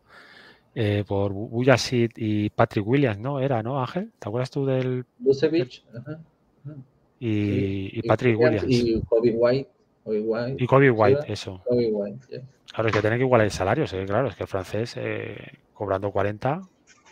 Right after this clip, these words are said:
Speaker 1: Lo que pasa es que seguramente si quieren reforzar el, el equipo tendrán que vender a, a Vujacic. Además está en su último año de contrato, quiero recordar.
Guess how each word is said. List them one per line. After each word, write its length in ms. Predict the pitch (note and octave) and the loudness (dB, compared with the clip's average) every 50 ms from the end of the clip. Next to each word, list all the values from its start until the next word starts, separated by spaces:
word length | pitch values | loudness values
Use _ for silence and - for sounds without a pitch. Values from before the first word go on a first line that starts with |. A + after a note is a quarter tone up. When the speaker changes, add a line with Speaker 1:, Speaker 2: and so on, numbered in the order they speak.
| _ _ _ _ _ _ _ _ _ _ _ _ _ _ _ _ _ _ _ _ _ _ _ _ _ _ _ _ _ _ _ _ _ _ _ _ _ _ _ _ _ _ _ _ _ _ _ | _ _ _ _ _ _ _ _ _ _ _ _ _ _ _ _ _ _ _ _ _ _ _ _ _ _ _ _ _ _ _ _ _ _ _ _ _ _ _ _ _ _ _ _ _ _ _
Speaker 1:
Lo 120 | - G2 F#2 | -12 -8 -4
que 40 | |
pasa 180 | - G2+ G#2 A2+ | -4 -2 -2 -2
es 60 | - | -2
que 60 | - G#2+ | -2 -2
seguramente 420 | A#2 A#2 A#2 A2+ A2+ A2+ - B2+ | 0 2 2 2 2 0 0 -2
si 140 | - - A#2 | -2 -4 -4
quieren 220 | G2+ G2+ G2+ G#2 | -2 -2 -4 -2
reforzar 460 | A2 G#2 - - G#2+ - - A2 G#2 G#2+ | -4 -6 -6 -6 -8 -4 -4 -2 -2 -2
el, 160 | G#2+ G#2+ G#2+ | -4 -4 -4
el 440 | G#2+ G#2+ G#2+ A2+ - - A#2 A2+ G#2+ | -4 -4 -6 -6 -8 -8 -8 -6 -6
equipo 280 | G2 A2 A2 - A2+ | -6 -4 -4 -4 -2
tendrán 260 | - A2+ G#2+ G#2 G2+ | -2 -2 -2 -2 -4
que 100 | F#2 G2 | -4 -2
vender 300 | F#2 F#2 F#2 F#2+ F#2+ F#2 | -2 -4 -2 -4 -4 -4
a, 260 | F#2 F2 E2+ E2+ E2 D#2+ | -4 -4 -4 -6 -8 -10
a 40 | F2 F2 | -10 -8
Vujacic. 480 | F#2 G2+ F#2+ F2 - - - - _ _ - - _ _ _ _ _ _ _ _ _ _ _ _ _ _ _ _ _ _ _ _ _ _ _ _ _ - | -6 -6 -6 -4 -6 -6 -10 -12 _ _ -20 -20 _ _ _ _ _ _ _ _ _ _ _ _ _ _ _ _ _ _ _ _ _ _ _ _ _ -12
Además 200 | - G2+ G2 G2+ | -8 -6 -4 -4
está 140 | - - G#2+ | -4 -4 -4
en 40 | G2+ | -4
su 120 | - - | -4 -4
último 220 | A2+ - - G#2 G#2 | -6 -4 -2 -2 -2
año 120 | G2+ G2 | -2 -2
de 60 | F#2+ F#2 | -4 -6
contrato, 400 | - F#2 F#2 G2+ G#2+ G#2 - F2+ | -6 -4 -2 0 0 0 -2 -4
quiero 180 | F2+ F2+ F#2 F2+ | -6 -6 -6 -6
recordar. 420 | F2+ E2+ F2+ F2 F#2+ G#2 G2+ - | -6 -6 -6 -6 -6 -6 -8 -8